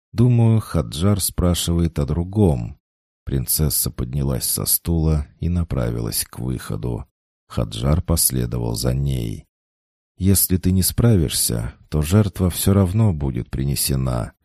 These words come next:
в виде меня и принцессы Эдлет. Наши жизни в обмен на жизнь гномов", они смогут и дальше жить под горой. А принцессой станет Эдлит,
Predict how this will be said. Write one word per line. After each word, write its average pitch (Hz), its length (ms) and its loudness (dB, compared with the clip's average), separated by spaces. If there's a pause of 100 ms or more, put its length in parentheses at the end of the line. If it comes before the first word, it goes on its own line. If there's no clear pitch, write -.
(320)
в 80 60 -6
виде 85 420 2
меня 82 580 2
и 90 120 -2
принцессы 82 760 0
Эдлет. 73 680 -2 (380)
Наши 78 340 2
жизни 90 640 4
в 76 80 -2
обмен 87 480 2
на 87 120 2
жизнь 71 440 -2
гномов", 62 720 -4 (440)
они 104 280 4
смогут 95 580 2
и 80 60 2
дальше 78 540 2
жить 58 360 -6
под 53 160 -6
горой. 60 600 -4 (680)
А 58 100 -2
принцессой 87 760 2
станет 78 580 0
Эдлит, 82 640 -2